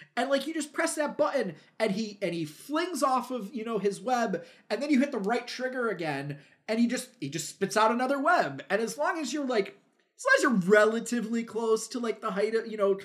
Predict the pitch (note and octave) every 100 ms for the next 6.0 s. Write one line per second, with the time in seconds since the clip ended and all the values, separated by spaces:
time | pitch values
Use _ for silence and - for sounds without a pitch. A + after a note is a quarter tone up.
0 | - _ F3+ G#3+ G3+ F#3+ D3 F#3 F#3+ G3+
1 | F#3+ F#3+ F3+ F3 - D3 D#3+ F#3+ F#3+ G3+
2 | F#3 G#3 G3+ A3 A#3 A#3+ A3+ - _ D3
3 | G3 G3 - F#3+ G3+ G3+ F#3+ F#3 F#3 F#3
4 | F3+ F3+ F#3 F3+ D#3+ E3+ F3+ E3 F3 D#3+
5 | F3+ G3 G3+ D#3 - F3+ F3 G3 G3